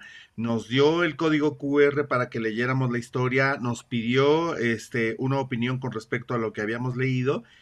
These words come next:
y es una forma, este, de poder, eh, abordar la lectura, y bueno, eh, queda, queda justo en eso, ¿no? En emitir opiniones con respecto a, ¿no? la lectura que no-, que nos facilitó.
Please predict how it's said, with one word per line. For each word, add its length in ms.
y 140
es 140
una 200
forma, 600
este, 760
de 100
poder, 500
eh, 240
abordar 440
la 120
lectura, 640
y 160
bueno, 240
eh, 160
queda, 380
queda 180
justo 320
en 80
eso, 240
¿no? 140
En 180
emitir 420
opiniones 720
con 160
respecto 580
a, 300
¿no? 180
la 160
lectura 400
que 80
no-, 220
que 140
nos 120
facilitó. 540